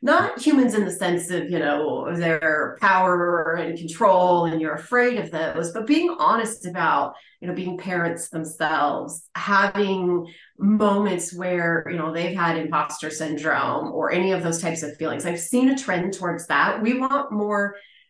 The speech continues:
I think as, as a group of people in a workforce, we want more honesty, more transparency. It often helps when a C E O will tell a personal story. I think it really builds that connection.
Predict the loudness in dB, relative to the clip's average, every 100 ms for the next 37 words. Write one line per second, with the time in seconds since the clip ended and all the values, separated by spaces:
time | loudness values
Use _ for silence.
0 | _ -2 0 -2 -4 -6 -6 -6 -2 -4
1 | -4 -8 -10 -8 -6 -4 -4 -2 -2 -2
2 | -4 -6 -4 -2 -2 -6 -8 -20 -6 0
3 | 2 2 0 -8 -6 2 2 2 2 2
4 | 0 -2 -2 0 0 0 -4 -6 -6 -4
5 | -2 -2 -2 -2 -2 -2 -2 -2 -4 -6
6 | -2 0 0 -2 -6 -6 -4 0 2 2
7 | 0 -2 -8 _ -16 -6 -4 -4 -4 0
8 | 0 0 -2 -2 -2 -4 -2 -4 -2 -4
9 | -4 -2 -2 -2 -4 -4 -6 -4 -4 -4
10 | -4 -4 -4 -8 -6 -4 -4 -4 -2 0
11 | 0